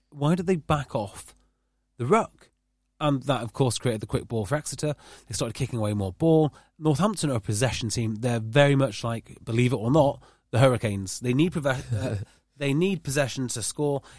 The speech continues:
Speaker 1: It's high intensity. I actually thought that Northampton would lose this when they were eighteen,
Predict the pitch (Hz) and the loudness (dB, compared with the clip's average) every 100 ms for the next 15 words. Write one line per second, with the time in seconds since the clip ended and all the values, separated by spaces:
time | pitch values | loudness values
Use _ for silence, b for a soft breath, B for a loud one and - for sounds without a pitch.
0 | b - - 165 151 139 135 - 135 - | b -12 -4 0 0 -2 -4 -4 -6 -8
1 | b b b b _ - 180 214 147 160 | b b b b _ 0 2 2 0 0
2 | - 180 151 123 123 123 - - 139 131 | 2 4 4 4 -2 -6 -8 -6 -2 -2
3 | 131 117 110 123 120 107 - 117 110 110 | -2 -4 0 2 4 0 -2 -2 -2 -2
4 | 110 107 110 110 110 113 - _ _ _ | -2 -2 -4 -2 -4 -4 -8 _ _ _
5 | _ _ _ _ _ _ _ _ _ _ | _ _ _ _ _ _ _ _ _ _
6 | 147 151 - 165 165 160 160 160 151 | -6 -6 -6 -4 -4 -4 -4 -4 -4